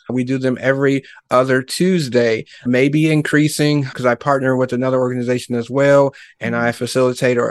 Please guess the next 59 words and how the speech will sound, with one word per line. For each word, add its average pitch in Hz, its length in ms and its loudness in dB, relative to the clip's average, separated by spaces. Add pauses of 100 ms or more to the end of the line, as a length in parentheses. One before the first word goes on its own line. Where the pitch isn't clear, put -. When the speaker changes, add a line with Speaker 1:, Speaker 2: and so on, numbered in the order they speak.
(200)
Speaker 1:
a 113 120 -2
fatherhood 131 520 0
share 131 300 0
session 123 400 -2
with 117 220 -6
them 139 340 2 (320)
twice 135 480 -2
a 131 80 0
month, 127 640 -2 (120)
give 131 240 -2
or 127 120 2
take, 131 260 -2
depends 120 300 -6
upon 123 260 -4
the 120 60 -2
flow 127 300 2
of 120 100 -4
things. 120 680 -4
And, 120 300 -2
Speaker 2:
Mm-hmm. - 80 -16 (240)
Speaker 1:
and 151 160 0
so 160 140 4
I, 123 360 -2
there's 143 260 4
more, 143 360 2 (100)
right? 131 260 0
And 123 140 -6
so 135 100 -2
I'm 131 120 -2
actually 131 300 -2
looking 131 260 -2
to 127 300 -2
con-, 117 260 -6
grow 131 200 2
my 127 120 2
team 131 340 -2
as 117 140 -4
well 135 340 4 (180)
Speaker 2:
Mm-hmm. 98 140 -10
Speaker 1:
because 127 400 0
I 120 100 2
don't, 143 300 0
I, 135 220 2
I 131 100 0
don't 147 160 0
think 147 160 -2
it's 123 80 -4
about 123 320 -2
me. 147 240 -2
I 123 140 -2
have 131 100 -6
the 117 80 -6
passion 123 400 -4
and 117 140 -4
drive 120 320 -2
for 120 240 -2
it - 40 -14
for - 140 -10
sure. 147 420 0